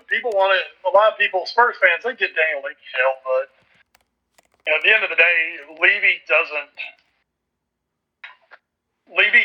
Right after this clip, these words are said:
doesn't back down. He does his thing,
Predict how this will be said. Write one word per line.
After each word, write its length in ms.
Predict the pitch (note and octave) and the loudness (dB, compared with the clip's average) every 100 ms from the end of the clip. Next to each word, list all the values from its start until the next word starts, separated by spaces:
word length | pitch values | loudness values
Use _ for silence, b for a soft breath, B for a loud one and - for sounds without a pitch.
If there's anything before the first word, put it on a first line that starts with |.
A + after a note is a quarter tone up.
| - | 2
doesn't 400 | F#3 F#3 - - - | 0 0 -4 -8 0
back 260 | D#3 D3 - | 0 0 -2
down. 280 | C3+ C3 C3 - - - | -2 -2 -4 -14 -20 -4
He 260 | G3+ G#3 G#3 - | 0 0 -2 0
does 640 | F3+ F3 E3 - - - _ _ _ _ | 2 2 -2 -10 -20 -20 _ _ _ _
his 160 | F3+ - - | -8 -6 -4
thing, 180 | - | -6